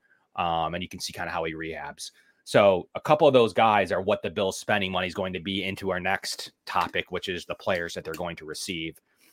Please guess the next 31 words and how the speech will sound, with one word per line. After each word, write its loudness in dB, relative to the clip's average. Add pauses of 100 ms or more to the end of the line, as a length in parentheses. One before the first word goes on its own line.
So 4
I 8
think 4
it's 6
fair 6
to 2
say, 8
if 6
you 2
do, 8 (340)
I 8
have 8
them 4
predicting 0
doing 0
something -6
with -4
Von -2
Miller. -14 (300)
Now, 8
let's 6
see 10
if 8
I'm 6
right 10
or 4
wrong. -2 (220)
Uh, -2
I'm 0
not 4
sure. 2